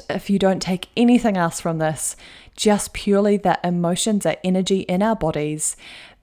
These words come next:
then I think that's half the, half the work done, right? <laughs> So we're not talking about them as good or bad, they're just purely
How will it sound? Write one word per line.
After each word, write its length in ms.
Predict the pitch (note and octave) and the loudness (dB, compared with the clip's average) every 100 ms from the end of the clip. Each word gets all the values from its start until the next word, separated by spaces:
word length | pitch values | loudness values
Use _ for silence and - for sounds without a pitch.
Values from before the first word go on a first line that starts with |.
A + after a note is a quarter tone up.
| - | 2
then 280 | F#3 F3 - | 4 4 -2
I 140 | F#3 F3+ | -2 -2
think 260 | F#3 E3+ | -2 -2
that's 220 | F3 - - - | -2 -4 -6 -8
half 500 | F#3+ F3+ F3 - - - | 0 0 0 -6 -18 -4
the, 380 | F3+ E3 D#3 | 2 4 4
half 380 | - D3 F3 E3 | 0 2 2 2
the 80 | E3+ | -4
work 360 | D#3+ D#3 - - | 0 -2 -4 -6
done, 240 | D#3+ C#3+ | -6 -4
right? 360 | C#3+ F#3 C#4 A3 F#3 - - | -2 0 -2 -4 -4 -4 0
<laughs> 140 | A#3+ - - - - B3+ | 0 -2 -18 -18 -12 -4
So 180 | - G#3 | 2 4
we're 180 | G#3 | 4
not 560 | G3+ G3+ G#3+ - - - | 4 6 6 4 -6 -4
talking 360 | A#3 G#3 G3+ F#3 | 0 0 0 0
about 320 | F3 E3+ - | 2 0 0
them 160 | E3+ | -4
as 240 | - E3 - | -2 -4 -2
good 120 | E3 | 0
or 120 | D#3+ | 0
bad, 240 | D#3+ D#3 D#3 | 0 -2 -2
they're 100 | D3+ | -6
just 320 | D#3 D3 - | -6 -10 -12
purely 720 | - F#3+ E3+ E3+ E3 D#3 - | -10 -4 -4 -2 -4 -6 -10